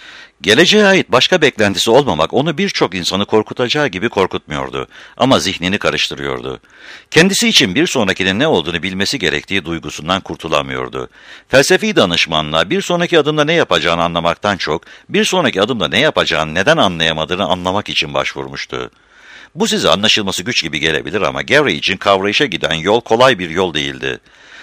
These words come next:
Bu vaka bir müşterimden anlattığı hikayeyi yeniden değerlendirmesini istediğim ikinci bir durum oldu. Gary'e varsayımlarını gözden geçirme konusunda yardımcı oldum.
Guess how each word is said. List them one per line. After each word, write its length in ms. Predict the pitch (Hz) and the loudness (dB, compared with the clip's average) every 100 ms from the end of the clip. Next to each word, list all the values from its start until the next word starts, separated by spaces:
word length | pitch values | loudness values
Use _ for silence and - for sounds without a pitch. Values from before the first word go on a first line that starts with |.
| - | -4
Bu 180 | 143 226 | 2 6
vaka 320 | 220 - 131 | 6 6 4
bir 120 | 139 147 | 2 0
müşterimden 580 | 123 - 101 104 131 | -2 0 0 2 2
anlattığı 440 | 110 110 120 - 151 | 2 2 0 0 -2
hikayeyi 580 | 127 90 87 80 95 110 | -2 0 2 2 2 0
yeniden 360 | 139 139 131 | 0 0 2
değerlendirmesini 800 | 120 113 117 113 110 110 107 127 | 2 2 2 0 0 -4 -4 -4
istediğim 360 | 98 80 90 101 | -4 -4 -4 -4
ikinci 360 | - 135 135 | -6 -6 -4
bir 160 | 95 71 | -4 -6
durum 240 | 80 73 | -6 -6
oldu. 380 | 67 64 64 62 _ _ - - - | -6 -6 -8 -8 _ _ -20 -20 -4
Gary'e 420 | - 196 226 214 | 2 4 6 6
varsayımlarını 580 | 190 202 - 95 85 101 | 6 4 4 2 2 0
gözden 400 | 113 123 123 160 | 0 0 0 -2
geçirme 340 | 127 - 139 156 | -2 -2 -2 -2
konusunda 420 | 90 78 101 104 | -4 -4 -2 2
yardımcı 480 | 82 78 80 71 69 | 2 2 -2 -4 -4
oldum. 340 | 65 64 | -4 -8